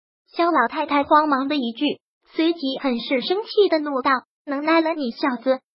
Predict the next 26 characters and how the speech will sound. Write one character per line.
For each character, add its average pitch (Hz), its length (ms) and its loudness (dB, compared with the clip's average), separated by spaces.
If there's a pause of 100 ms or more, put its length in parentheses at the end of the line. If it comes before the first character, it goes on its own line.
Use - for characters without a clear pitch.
(120)
敢 247 220 4
挂 311 160 4
奶 294 160 -2
奶 233 160 -4
电 294 180 0
话 294 240 4
了 254 140 2
是 311 180 -2
不 262 200 -6
是？ 262 40 -8 (800)
我 339 140 -2
告 370 240 4
诉 359 160 -4
你， 302 260 -2
这 320 200 -4
次 330 180 -2
奶 254 160 -2
奶 277 200 0
说 320 300 4
不 240 160 -2
会 330 220 2
就 320 180 -2
是 285 160 -2
不 247 200 -4
会 277 260 2
了。 226 240 0